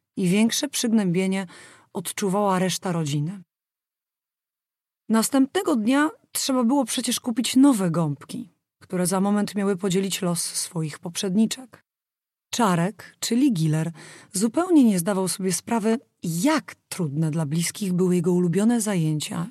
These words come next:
i zabawy. Czarek Zezik kończył właśnie trzynaście lat.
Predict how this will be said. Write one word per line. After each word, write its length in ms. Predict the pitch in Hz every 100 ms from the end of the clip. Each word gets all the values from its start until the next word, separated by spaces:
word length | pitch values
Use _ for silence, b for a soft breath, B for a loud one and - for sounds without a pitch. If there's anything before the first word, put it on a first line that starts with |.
| -
i 220 | 196 214
zabawy. 500 | 214 220 190 170 254 - _ _ _ _ _ _ _ _ _ _ _
Czarek 320 | - 339 320 220
Zezik 340 | 254 254 240
kończył 380 | - 247 233 214
właśnie 460 | 190 214 - 208 214 _
trzynaście 720 | - - 262 208 160 - - 175
lat. 440 | 180 - - -